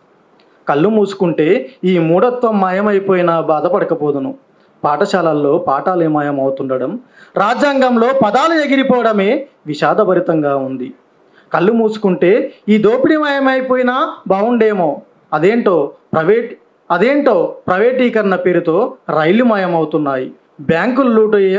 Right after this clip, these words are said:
లూటీ అవుతున్నాయని గుర్తొచ్చి ఒళ్ళు పొక్కులు పడుస్తుంది. కళ్ళు మూసుకుంటే, కళ్ళు మూసుకుంటే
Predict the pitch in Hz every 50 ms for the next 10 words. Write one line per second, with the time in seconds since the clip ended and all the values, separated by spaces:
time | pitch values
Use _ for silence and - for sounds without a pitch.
0 | - - 190 180 208 233 214 247 240 220 208 202 202 202 196 190 180 175 170 160
1 | 160 147 151 156 - - 196 180 180 - - 151 180 233 269 - _ _ _ -
2 | 160 156 180 175 160 165 208 - - 156 147 - 202 226 196 190 170 151 151 -
3 | - 160 147 139 135 127 - - _ _ _ _ _ _ - - 156 151 170 202
4 | 214 208 190 - - - 170 156 147 156 147 165 233 302 - - _ - - -
5 | 202 208 247 285 294 320 311 302 302 - 285 277 247 - 226 233 277 339 - -
6 | -